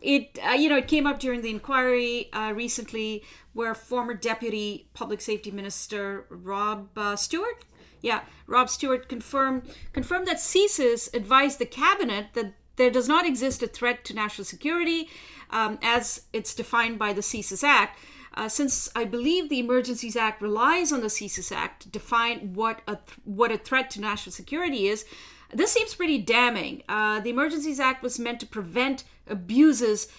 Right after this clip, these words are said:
abuses as could occur under the old War, War Measures Act, uh, which was used in peacetime only once by Prime Minister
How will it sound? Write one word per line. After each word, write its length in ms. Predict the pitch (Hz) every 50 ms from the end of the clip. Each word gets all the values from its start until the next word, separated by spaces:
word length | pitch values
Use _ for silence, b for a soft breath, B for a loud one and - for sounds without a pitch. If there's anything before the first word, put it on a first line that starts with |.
| b b b
abuses 460 | b 233 208 262 294 269 254 269 254
as 260 | - 233 240 240 233 -
could 160 | - 247 240
occur 340 | 214 - - 254 240 240 240
under 200 | 226 220 214 208
the 160 | 190 220 -
old 300 | - 285 320 349 320 262
War, 180 | 254 247 220 208 185 220 - - -
War 300 | 220 208 233 254 254 254
Measures 360 | 247 220 202 175 190 175 185
Act, 320 | 135 110 139 196 - - B B B B B B
uh, 320 | B - 220 214 214 214 214
which 220 | 233 247 240 -
was 140 | 240 196 208
used 280 | 247 240 240 - -
in 80 | 214 208
peacetime 640 | - - 262 254 240 - - 254 233 220 220 220 226 -
only 180 | 226 220 220 220
once 380 | 202 214 233 240 247 240 - -
by 200 | - 247 233 -
Prime 240 | - - 233 226 214
Minister 680 | 220 220 208 - - - - - 220 214 214 208 208 196